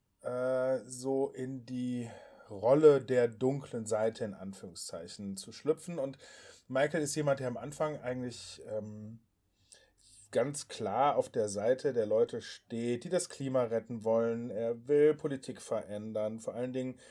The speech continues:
geht es ihm um Geschlechtergerechtigkeit. Also er sieht sich als Feminist. Er will ein ganz moderner Mann sein, der Geschlechterrollen aufbricht und dafür ein Umdenken sorgt. Und irgendwann wird er damit konfrontiert, indem er,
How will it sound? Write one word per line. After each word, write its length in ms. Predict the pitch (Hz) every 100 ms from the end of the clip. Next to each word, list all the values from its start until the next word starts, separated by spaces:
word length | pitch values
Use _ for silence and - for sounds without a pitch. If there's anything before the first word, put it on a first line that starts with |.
| - - - _
geht 380 | 143 117 135 135
es 220 | 127 -
ihm 200 | 127 123
um 260 | - 131 135
Geschlechtergerechtigkeit. 1400 | 131 - 175 175 143 139 143 - 143 - 143 131 131 127
Also 180 | 123 120
er 160 | 107
sieht 240 | 110 117 -
sich 240 | 120 -
als 280 | 110 110 -
Feminist. 720 | - 135 127 131 156 170 - -
Er 260 | 120 123
will 140 | 127 123
ein 120 | 117
ganz 240 | 117 -
moderner 440 | 139 131 143 143 127
Mann 300 | 131 147 143
sein, 400 | 131 127 131 127
der 200 | 127 120
Geschlechterrollen 680 | 117 131 - 123 113 110
aufbricht 760 | 107 107 120 - 113 117 120 -
und 100 | 110
dafür 240 | 107 -
ein 100 | 123
Umdenken 600 | 117 135 143 127 127 131 117
sorgt. 460 | 120 120 127 131
Und 240 | - 123 - - - - - - - - - - - _ _
irgendwann 420 | 156 170 175 165
wird 160 | 156 156
er 60 | 143
damit 280 | 135 135
konfrontiert, 720 | - 135 127 123 107 156 165
indem 360 | 147 123 127 127
er, 460 | 110 120 123 123